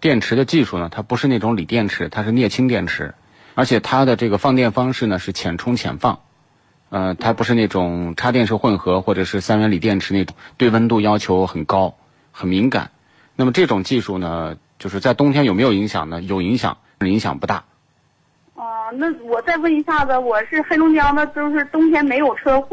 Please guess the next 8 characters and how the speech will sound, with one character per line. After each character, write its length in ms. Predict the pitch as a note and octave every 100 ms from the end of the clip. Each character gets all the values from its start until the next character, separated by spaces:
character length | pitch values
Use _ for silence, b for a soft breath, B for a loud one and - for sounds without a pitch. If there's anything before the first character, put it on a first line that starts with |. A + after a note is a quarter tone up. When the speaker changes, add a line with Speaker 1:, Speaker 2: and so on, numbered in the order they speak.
| A#3+
Speaker 2:
这 140 | C#4+
种 160 | A#3+ G3
车 220 | B3+ A#3
能 180 | G#3 F3+
用 240 | A#3 A3+
吗？ 180 | G3 F#3 - B B B B B B B B B
Speaker 1:
能 160 | - C3
用。 200 | G3 -